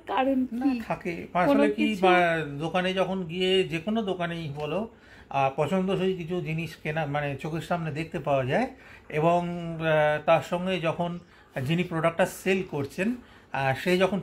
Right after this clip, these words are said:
Speaker 2: push সেলিংটা শুরু করে, তখন অনেক মানুষই মাথা ঠিক রাখতে পারে না।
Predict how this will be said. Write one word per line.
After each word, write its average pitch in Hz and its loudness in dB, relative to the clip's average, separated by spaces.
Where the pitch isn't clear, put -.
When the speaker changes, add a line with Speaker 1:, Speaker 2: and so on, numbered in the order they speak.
Speaker 2:
push 202 -4
সেলিংটা 220 0
শুরু 160 -6
করে, 147 2
তখন 160 2
অনেক 160 2
মানুষই 180 0
মাথা 160 0
ঠিক 151 -6
রাখতে 139 -2
পারে 151 -6
না। 120 -8